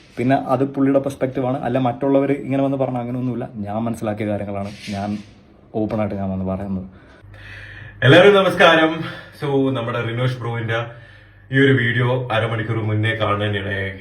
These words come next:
Speaker 2: സത്യം പറയാൻ കണ്ടപ്പോ ഒരുപാട് സന്തോഷം, ആ, കുറച്ച് സങ്കടവും തോന്നി. പക്ഷേ എന്താ പറയാ, thank you bro, thank you റിനോഷ് ബ്രോ. കാരണം ആ, ഈ ഒരു സത്യം ഇപ്പോഴെങ്കിലും തുറന്ന് പറയാനായിട്ട് കാണിച്ച ആ ഒരു മനസ്സിന് ഒരുപാട്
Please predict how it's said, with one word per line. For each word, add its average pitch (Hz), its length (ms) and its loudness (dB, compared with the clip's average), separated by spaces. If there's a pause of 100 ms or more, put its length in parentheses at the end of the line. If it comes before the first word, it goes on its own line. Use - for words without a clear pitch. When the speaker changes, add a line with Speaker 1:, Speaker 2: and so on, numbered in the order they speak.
(220)
Speaker 2:
സത്യം 135 220 0
പറയാൻ 156 180 4
കണ്ടപ്പോ 123 340 0
ഒരുപാട് 120 420 2
സന്തോഷം, 104 640 -4 (680)
ആ, 92 220 0
കുറച്ച് 120 260 0
സങ്കടവും 110 440 4
തോന്നി. 92 400 0 (340)
പക്ഷേ 175 420 4 (560)
എന്താ 123 180 8
പറയാ, 98 360 4 (260)
thank 165 320 6
you 160 160 8
bro, 113 80 6
thank 113 400 6
you 135 100 8
റിനോഷ് 120 340 0
ബ്രോ. 104 240 0
കാരണം 123 380 2 (540)
ആ, 101 280 6
ഈ 123 160 6
ഒരു 156 120 10
സത്യം 139 500 2
ഇപ്പോഴെങ്കിലും 139 500 2
തുറന്ന് 127 480 2
പറയാനായിട്ട് 120 480 4
കാണിച്ച 110 400 0
ആ 113 60 4
ഒരു 110 140 2
മനസ്സിന് 107 420 2
ഒരുപാട് 110 400 4